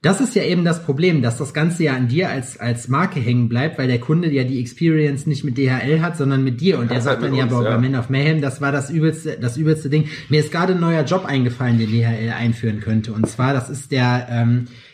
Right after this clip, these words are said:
Speaker 1: das ist der Wutbeauftragte. Das ist im Prinzip jemand, der sich pro St-, also pro Stadt musst du zwei, drei Leute, dass die immer rotieren können. Aber der geht zu Treffen und den kannst du auch einfach ohrfeigen dann dafür oder auch zusammenschlagen, so, weißt du? Die haben halt
Speaker 2: Die
Speaker 1: einfach,
Speaker 2: sollten
Speaker 1: „Okay,
Speaker 2: Stressbälle
Speaker 1: das hier ist
Speaker 2: verschicken
Speaker 1: unser“,
Speaker 2: oder so.
Speaker 1: so Stressbälle,
Speaker 2: Ja,
Speaker 1: das ist unser
Speaker 2: Gesichter.
Speaker 1: Wutbeauftragter und da können sie jetzt mal,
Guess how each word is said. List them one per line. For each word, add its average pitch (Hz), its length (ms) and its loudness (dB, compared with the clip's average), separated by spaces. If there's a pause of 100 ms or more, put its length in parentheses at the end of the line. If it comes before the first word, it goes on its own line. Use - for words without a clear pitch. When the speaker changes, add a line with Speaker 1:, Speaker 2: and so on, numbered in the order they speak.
Speaker 1:
das 117 100 -2
ist 151 160 -6
der 127 220 2
Wutbeauftragte. 117 960 0
Das 110 160 -4
ist 151 140 -8
im 160 140 -2
Prinzip 151 400 -2
jemand, 165 440 2
der 139 140 -2
sich 151 200 -8
pro 170 200 0
St-, - 220 -4
also 127 200 -4
pro 160 240 -2
Stadt 170 400 -4
musst 151 160 0
du 143 60 -8
zwei, 131 240 -2
drei 131 160 0
Leute, 139 340 4
dass 123 180 -6
die - 60 -10
immer 123 200 0
rotieren 139 440 0
können. 175 360 0 (300)
Aber 135 280 2
der 143 360 0
geht 165 220 -2
zu 160 140 -6
Treffen 170 340 -2
und 151 80 -2
den 151 100 4
kannst 175 280 -2
du - 20 -4
auch 131 120 -8
einfach 147 340 -2
ohrfeigen 113 500 -2
dann 101 160 -6
dafür 101 340 -6
oder 127 360 -4
auch 117 160 -6
zusammenschlagen, 123 840 0
so, 117 140 -4
weißt 117 240 -4
du? 185 60 0
Die 147 120 0
haben 180 120 0
halt 170 120 0
Speaker 2:
Die 170 60 -2
Speaker 1:
einfach, 160 260 2
Speaker 2:
sollten - 60 -4
Speaker 1:
„Okay, 208 140 2
Speaker 2:
Stressbälle - 420 0
Speaker 1:
das 180 160 -2
hier 185 100 2
ist 147 60 -4
Speaker 2:
verschicken 185 80 -4
Speaker 1:
unser“, 160 260 -2
Speaker 2:
oder - 40 -16
so. - 760 -6
Speaker 1:
so - 20 4
Stressbälle, 202 640 0
Speaker 2:
Ja, 127 80 2
Speaker 1:
das 196 80 0
ist 208 120 -4
unser 175 160 0
Speaker 2:
Gesichter. 160 160 0
Speaker 1:
Wutbeauftragter 196 960 -2
und 190 120 2
da 185 80 2
können 196 280 0
sie 190 80 0
jetzt 185 260 -4
mal, 175 160 -8